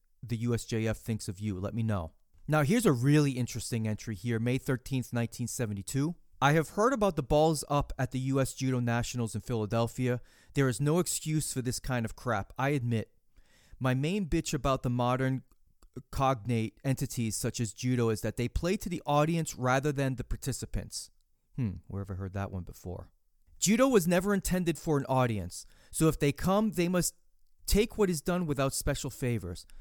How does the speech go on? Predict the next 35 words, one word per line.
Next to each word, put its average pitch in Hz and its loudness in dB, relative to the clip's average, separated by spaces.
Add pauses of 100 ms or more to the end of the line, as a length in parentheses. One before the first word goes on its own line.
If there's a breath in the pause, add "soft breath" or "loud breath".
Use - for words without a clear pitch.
(440 soft breath)
As 156 2
for 156 -2
to-, - -4 (100)
totalitar-, 151 0 (420)
totalitarianism, 131 0 (140)
oof. 113 -4 (140)
Of 143 -2
course, 160 4
all 160 2
classical 160 -2
Budo 147 0
is 123 -2
of 120 -4
that 113 -4
vintage, 135 -2 (300 soft breath)
and 131 0
for 131 -4
that 127 0
reason, 139 0
it 120 -2
is 110 -2
good 127 0
and 110 0
strong. 101 -2 (320 soft breath)
But 120 -4
w-, 107 -6
Westerners 185 2
will 139 -2
rarely 147 0
understand 139 -2
the 123 -2
beauty 131 0
of 120 -2
such - -4
supervision, 123 -2